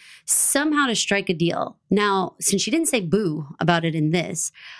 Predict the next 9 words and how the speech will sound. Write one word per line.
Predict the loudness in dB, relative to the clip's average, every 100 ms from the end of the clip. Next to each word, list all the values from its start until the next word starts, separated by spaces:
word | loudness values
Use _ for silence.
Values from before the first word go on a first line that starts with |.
| -6
I'm | 0 2
gonna | 2
go | 0 0
with, | 0 0 0 -4 -12
"That's | 0 2 2 -2
a |
future | 0 -2 0 0
conversation." | 0 -2 -4 -4 -4 -6 -8 -12 -12 -4
Somehow, | -2 0 0 0 0 2 0